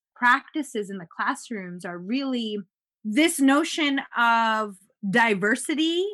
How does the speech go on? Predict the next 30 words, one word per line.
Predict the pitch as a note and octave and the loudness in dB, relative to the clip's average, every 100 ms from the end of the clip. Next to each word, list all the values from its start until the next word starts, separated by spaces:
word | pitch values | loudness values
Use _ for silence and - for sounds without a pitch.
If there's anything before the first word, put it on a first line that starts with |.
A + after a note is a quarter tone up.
| - _ - F3+ | -10 _ -10 2
being | B3 C4 B3+ B3 B3 B3 | 4 6 4 2 0 -2
a | G#3+ | -4
one-time | F#3+ G#3+ A3+ - F#3 F3+ | -2 0 0 -2 -4 -6
experience. | E3 - F3+ E3 D3+ - - - - - - _ _ _ _ _ F#3+ | -10 -14 -10 -8 -8 -14 -20 -20 -20 -20 -20 _ _ _ _ _ -6
I | |
think | G#3+ B3 A#3+ | 0 0 2
that's | A3+ - | -2 -4
kind | - A#3+ A3+ | -2 2 2
of | G3+ | 0
the | G3+ | -2
most | G#3 A3 A3 A3 - - - - _ _ | 0 0 0 -2 -6 -14 -18 -20 _ _
painful | - C4 C4+ C#4 C4 A3 F#3 | -2 2 6 4 2 -4 -4
for | - F#3 | -4 -6
me | F3+ | -6
now. | E3+ D#3 - - - _ - | -8 -8 -14 -20 -20 _ -4
I'm | A#3 A3 | 0 0
excited | - - C4 C#4+ C#4 | -2 2 4 4 2
about | B3+ B3+ B3+ | 2 2 0
the | |
paycheck, | - A#3+ B3+ - D4+ D#4 | -6 -2 -2 0 0 0
don't | B3 B3 | -2 -4
get | A#3+ A#3 | -2 -4
me | A#3 A3 | -4 -4
wrong, | G3 F#3+ A#3+ D4 A3 - | -2 -2 -2 -4 -8 -6
but | G#3 | -4
when | G#3+ A3+ | -2 -2
I | A3+ | -2
put | - B3 | -4 -4
that | F#3+ G3+ | -2 0
aside, | B3 - C#4 D4 | -2 2 4 4